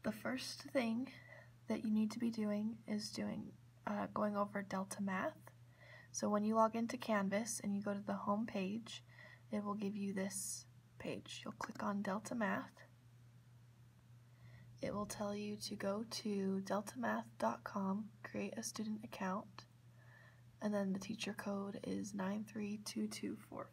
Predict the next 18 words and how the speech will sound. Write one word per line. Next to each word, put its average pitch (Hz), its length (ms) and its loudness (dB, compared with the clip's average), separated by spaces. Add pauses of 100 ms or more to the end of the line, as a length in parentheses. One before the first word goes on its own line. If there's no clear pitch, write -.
five. - 160 -4 (1600)
I'm 214 120 2
going 208 260 0
to 208 540 0 (380)
show - 180 -4
you 214 120 2
what 208 100 0
that 196 140 4
would 196 140 -2
look 214 220 -4
like. - 380 -6 (1300)
Delta 214 300 -2
math 226 280 -2
dot 254 200 -4
com, 214 340 -4 (1400)
create 214 340 -4
an 240 60 -4
account. 214 640 -4